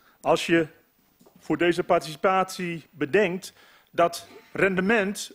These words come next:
ook moet uitgedrukt worden in wat heeft het voor effect op de waarde van de woningen van omwonenden. Wat is de, wat is het rendement?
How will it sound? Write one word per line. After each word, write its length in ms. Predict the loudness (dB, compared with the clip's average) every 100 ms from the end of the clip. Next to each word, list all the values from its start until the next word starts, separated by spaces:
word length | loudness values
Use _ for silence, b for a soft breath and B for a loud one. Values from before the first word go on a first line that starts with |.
| 2
ook 300 | 2 2 -6
moet 180 | -8 -2
uitgedrukt 600 | 0 0 -2 -2 -4 -2
worden 380 | 2 2 0 -4
in 340 | -6 -6 -8 b b b
wat 240 | 0 0
heeft 220 | 4 2 0
het 100 | -2
voor 180 | 0
effect 440 | 0 0 0 -2 -2
op 180 | -4 -2
de 80 |
waarde 540 | 0 2 4 2 -2 -6
van 320 | -4 -2 -2 -4
de 200 | -6 -8
woningen 680 | -2 2 2 2 -2 -4 -8 _ _
van 220 | -6 -4
omwonenden. 680 | -4 -2 -2 -2 -4 -8 -12 b b b b b b
Wat 260 | 0 0 2
is 200 | -2 2
de, 300 | 2 2 -2 _
wat 160 | _ -2
is 80 | 0
het 140 | 0
rendement? 720 | 2 2 0 0 0 0 -8